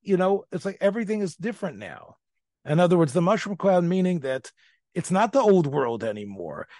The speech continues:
Everybody is walking around, learning more. You know, there's, there's, there's, there's a whole different, uh, dynamic of where Jew-, the Jewish nation stands. Um, who knows? Uh, but still, and learning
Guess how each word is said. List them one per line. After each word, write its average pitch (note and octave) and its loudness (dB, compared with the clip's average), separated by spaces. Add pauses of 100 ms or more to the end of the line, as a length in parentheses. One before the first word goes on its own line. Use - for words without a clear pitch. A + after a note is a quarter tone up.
Everybody G#3 4
is C#3+ 2
walking F3+ 0
around, E3+ -2
learning F#3 0
more. E3+ 0 (420)
You G#2+ -12
know, G#2+ -8
there's, A2 -8
there's, A#2+ -4
there's, A#2 -4
there's B2 -6
a B2+ -2
whole G3+ 4
different, F3+ -2 (360)
uh, A2+ -4
dynamic D#3 2 (280)
of C#3 0 (240)
where F3 -2
Jew-, D#3+ -6
the D3 -12
Jewish F3+ -6
nation E3+ -6
stands. F#3+ -2 (420)
Um, A#2 -2 (160)
who A3+ 2
knows? A3 2 (240)
Uh, - -14 (440)
but D3+ -2
still, C4 0
and D#3 2
learning G3 2